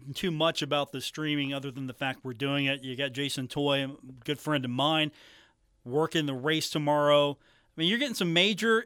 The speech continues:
M R N talent there in Jason Toy. I don't want his head to get too big, but he, he's, <laughs> he's, he's a big-time talent when it comes to racing, and, and I have to,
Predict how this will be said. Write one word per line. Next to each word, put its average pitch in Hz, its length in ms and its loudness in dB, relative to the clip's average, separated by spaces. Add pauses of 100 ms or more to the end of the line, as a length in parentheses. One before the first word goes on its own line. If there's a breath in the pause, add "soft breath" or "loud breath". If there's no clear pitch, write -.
M 208 180 4
R 226 260 4
N 190 140 2
talent 202 500 4
there 160 220 4
in 151 80 0
Jason 165 420 0
Toy. 160 240 2
I 156 80 6
don't 226 200 4
want 226 180 2
his 196 120 0
head 226 240 0
to 180 60 0
get 147 180 -2
too 147 180 2
big, 143 280 2
but 143 120 0
he, 175 220 -6 (280 loud breath)
he's, 220 220 10 (180)
<laughs> 160 160 6
he's, 247 380 4
he's 233 260 4
a 294 100 6
big-time 233 540 6
talent 240 400 6
when 170 100 2
it 156 100 0
comes 185 180 0
to 165 80 0
racing, 180 420 4
and, 135 340 -2
and 151 140 -4
I 156 120 0
have 220 180 4
to, 165 220 4